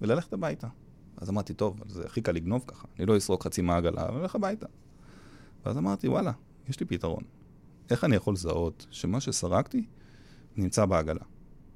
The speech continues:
אני אשקול את העגלה. הכי פשוט שיש. מה התברר? שקודם כל זה אפשרי, אבל, אה, זה א', לא מאוד מדויק. יש בזה המון בעיות. ואיך אנחנו יודעים? חברת סופרסמארט, ההיא,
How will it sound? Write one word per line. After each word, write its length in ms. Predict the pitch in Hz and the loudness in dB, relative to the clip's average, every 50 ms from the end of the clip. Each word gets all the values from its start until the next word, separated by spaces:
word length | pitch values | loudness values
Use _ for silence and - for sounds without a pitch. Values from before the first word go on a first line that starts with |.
| - - - - - - - - - - - - - - - - | -20 -20 -20 -20 -20 -20 -20 -20 -20 -20 -20 -20 -20 -20 0 2
אני 80 | 120 127 | 4 4
אשקול 220 | 127 - - 135 | 4 4 2 2
את 100 | 131 - | 2 4
העגלה. 320 | 170 175 180 202 226 254 254 208 - - - - - - - - - - | 2 2 2 2 0 0 -2 -4 -8 -12 -20 -20 -20 -20 -20 -20 -20 -8
הכי 140 | - - 135 | -6 -6 -6
פשוט 280 | - - - 180 170 | -6 -6 -8 -10 -6
שיש. 360 | - 170 165 165 170 - - - - - - - - - - - - - - - - - - - - - - - - - - - - - - - - - - - - - - - - - - - - - | -6 -4 -4 -4 -6 -8 -14 -18 -20 -20 -20 -20 -20 -20 -20 -20 -20 -20 -20 -20 -20 -20 -20 -20 -20 -20 -20 -20 -20 -20 -20 -20 -20 -20 -20 -20 -20 -20 -20 -20 -20 -20 -20 -20 -20 -20 -20 -16 -4 0
מה 100 | 104 101 | 2 4
התברר? 480 | 113 123 120 104 95 92 - - 98 123 - - - - - - - - - - - - - - - | 4 6 6 6 4 4 2 2 0 -2 -4 -8 -16 -20 -20 -20 -20 -20 -20 -20 -20 -20 -20 -20 -20
שקודם 480 | - - - - 92 87 - - 120 131 | -16 -8 -4 -2 -2 -2 0 2 2 2
כל 100 | - 131 | 2 2
זה 120 | 113 120 | 2 2
אפשרי, 300 | 110 - - 107 139 117 - - - - - - - - - - - | 2 2 2 0 0 0 -2 -4 -12 -20 -20 -20 -20 -20 -14 -10 -6
אבל, 280 | 80 85 82 78 - - - - - | -4 -2 -2 -2 -4 -8 -10 -14 -12
אה, 180 | - 85 85 87 - | -10 -8 -6 -6 -6
זה 160 | - 92 95 90 - | -4 -4 -4 -4 -2
א', 140 | - - 120 117 - - | 0 0 0 0 0 0
לא 80 | 98 | 0
מאוד 180 | 98 92 90 87 | 0 0 0 0
מדויק. 420 | 90 87 80 76 78 - - - - | 0 -2 -2 -2 -4 -6 -8 -8 -8
יש 120 | - 107 | -6 -4
בזה 200 | 110 104 90 82 | -2 -2 -2 -2
המון 260 | 85 87 87 85 82 76 | -2 -2 0 0 0 -2
בעיות. 360 | 73 76 - - - - - - - - | -2 -4 -6 -10 -12 -16 -20 -16 -8 -6
ואיך 160 | 78 76 - | -6 -4 -2
אנחנו 200 | 87 80 - 80 | -4 -4 -4 -6
יודעים? 240 | - - - - - - - - - - - - - - - - - - - - - - - - - - - - - - - - | -6 -6 -6 -8 -10 -10 -14 -18 -20 -20 -20 -20 -20 -20 -20 -20 -20 -20 -20 -20 -18 -18 -18 -18 -20 -20 -20 -20 -20 -20 -20 -10
חברת 420 | - - 87 - 90 110 120 - | -8 -6 -2 0 2 0 0 0
סופרסמארט, 760 | - - - 117 131 - - - - - 78 73 71 - - - | -4 -2 0 0 0 -2 -4 -6 -4 -4 -4 -4 -4 -6 -8 -10
ההיא, 380 | - 87 82 90 120 127 101 | -8 -4 2 4 4 4 4